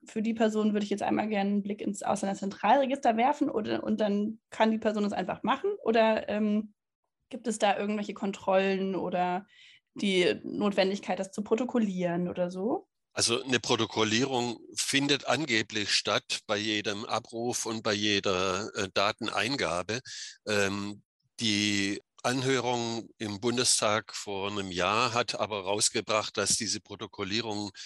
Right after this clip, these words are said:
Speaker 2: so schlecht, äh, passiert, dass zum Beispiel für den Bundesbeauftragten für den Datenschutz, der für die Datenschutzkontrolle zuständig ist, nicht möglich ist, dann solche Protokolle dann wirklich auch automatisiert auszuwerten und zu überprüfen.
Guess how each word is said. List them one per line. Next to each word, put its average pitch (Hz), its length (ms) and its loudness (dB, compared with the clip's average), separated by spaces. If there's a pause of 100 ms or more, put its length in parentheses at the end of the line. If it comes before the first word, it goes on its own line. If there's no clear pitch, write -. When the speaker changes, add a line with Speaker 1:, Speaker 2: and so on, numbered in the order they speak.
(300)
Speaker 2:
so 123 440 0
schlecht, - 560 2
äh, 110 380 0 (140)
passiert, 107 640 0
dass 107 220 0
zum 107 140 -4
Beispiel 104 240 -6
für 107 120 -8
den 98 140 -8
Bundesbeauftragten 107 760 -4
für 95 140 -6
den 90 160 -8
Datenschutz, 101 560 0
der 92 240 0
für 98 140 -2
die 90 260 -2
Datenschutzkontrolle 98 840 -2
zuständig 92 580 -6
ist, - 680 -4
nicht 107 220 -2
möglich 107 400 0
ist, 104 320 4
dann 101 200 0 (240)
solche 110 380 2
Protokolle 110 640 -2
dann 101 260 -2
wirklich 104 360 -4
auch 101 100 -2
automatisiert 117 1120 2
auszuwerten 104 920 0
und 98 380 -6
zu 101 420 -4
überprüfen. 95 760 -8